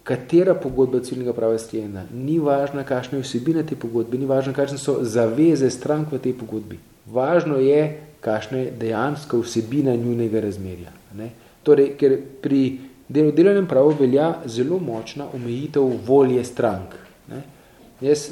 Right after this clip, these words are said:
dostikrat rečem študentom, da seveda mi ne moremo s pogodbo reči, da je trava rdeča, če je trava zelena, ne.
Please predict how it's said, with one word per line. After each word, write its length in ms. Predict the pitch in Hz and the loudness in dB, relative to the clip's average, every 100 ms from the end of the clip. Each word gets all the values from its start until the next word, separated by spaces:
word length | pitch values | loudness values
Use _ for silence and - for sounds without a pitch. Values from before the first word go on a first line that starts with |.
| - | -4
dostikrat 500 | 131 127 160 156 156 | 0 0 0 0 0
rečem 340 | 139 127 127 139 | 2 0 -2 -6
študentom, 600 | - 131 117 110 110 147 147 - - - | -6 -2 -2 -2 -4 -4 -6 -14 -20 -14
da 60 | 113 | -4
seveda 220 | 151 139 | 0 0
mi 80 | 147 | 0
ne 100 | 135 | -2
moremo 340 | 131 165 165 | -2 -2 -2
s 60 | 151 | -4
pogodbo 460 | - 120 131 131 131 | -6 -2 -2 0 0
reči, 340 | 120 123 - - | 2 0 -4 -4
da 80 | |
je 160 | 117 113 | -2 -2
trava 360 | - 127 113 117 | 2 2 2 0
rdeča, 360 | 107 101 147 | -2 -2 -2
če 180 | 143 107 | -2 -4
je 40 | |
trava 300 | 95 90 98 | -6 -6 -6
zelena, 400 | 101 101 95 87 76 - - - | -4 -2 -2 -4 -10 -16 -20 -8
ne. 140 | 120 | -8